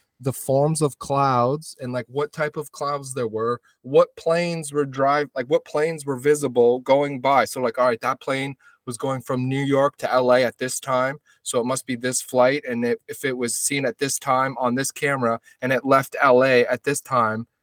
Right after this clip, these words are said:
then it's gotta be in Montana. And they fucking triangulated and found out where his camera was just from shooting up in the sky.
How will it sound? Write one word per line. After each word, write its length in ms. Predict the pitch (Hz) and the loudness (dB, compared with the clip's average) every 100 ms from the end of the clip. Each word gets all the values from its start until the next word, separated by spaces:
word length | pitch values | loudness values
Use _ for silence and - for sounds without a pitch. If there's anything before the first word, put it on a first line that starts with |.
| _ - | _ -4
then 120 | 120 | -2
it's 140 | 120 - | 0 0
gotta 260 | 143 131 | 0 2
be 260 | 135 131 127 | 0 -2 -2
in 220 | 131 117 | -4 -2
Montana. 680 | 117 117 - 147 120 104 95 | 0 -2 0 0 2 0 -4
And 160 | 139 139 | -4 2
they 180 | 147 147 | 2 0
fucking 400 | - - 165 170 | -4 0 0 0
triangulated 800 | - 165 156 165 160 147 143 135 | 0 2 4 2 2 2 2 -4
and 120 | 135 | -6
found 300 | - 147 147 | -2 -2 0
out 160 | 147 120 | 0 0
where 160 | 135 | -2
his 160 | 135 135 | -2 -4
camera 400 | - 147 139 120 | -2 -2 0 0
was 300 | 113 107 - _ _ - | 2 0 -4 _ _ 0
just 180 | 160 | 0
from 140 | - 165 | 0 -4
shooting 380 | - 175 160 156 | -2 -2 0 0
up 120 | 151 | 0
in 80 | 143 | -2
the 80 | |
sky. 420 | 131 - 131 98 | -2 -2 0 0